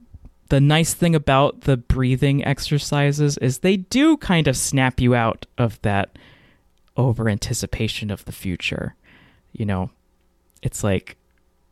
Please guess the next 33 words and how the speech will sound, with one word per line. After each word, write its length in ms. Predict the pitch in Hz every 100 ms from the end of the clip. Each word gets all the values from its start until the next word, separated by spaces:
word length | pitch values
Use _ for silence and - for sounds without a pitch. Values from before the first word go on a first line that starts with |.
| -
just 260 | 135 -
live 120 | 156
in 80 | 156
the 60 | 143
present 340 | - 139 135
moment 420 | - 113 127 143 -
isn't 240 | 139 156
very 240 | 151 156
helpful, 520 | 147 160 160 - 175 180 _ - - _
but 140 | - 135
teaching 360 | - 285 - 196
someone 340 | - 147 135
to 140 | -
breathe, 680 | 123 - 127 117 120 123 127 - _
especially 420 | 127 - 143 196
breathing 340 | 185 127 127 127
with 160 | 120
a 40 | 113
count 600 | - - 110 117 - - -
and 180 | 120
breathing 340 | 117 117 117 120
with 180 | 117 -
their 160 | 104
belly, 580 | 107 - 104 101 139 175 - - - -
that 220 | 147 -
is 240 | - 151 147
going 240 | 131 123
to 120 | 123
snap 560 | 117 - - 120 117 -
them 140 | 113
back 300 | 110 107 107
in, 320 | - 120 110 107
inward 560 | - 123 120 107 82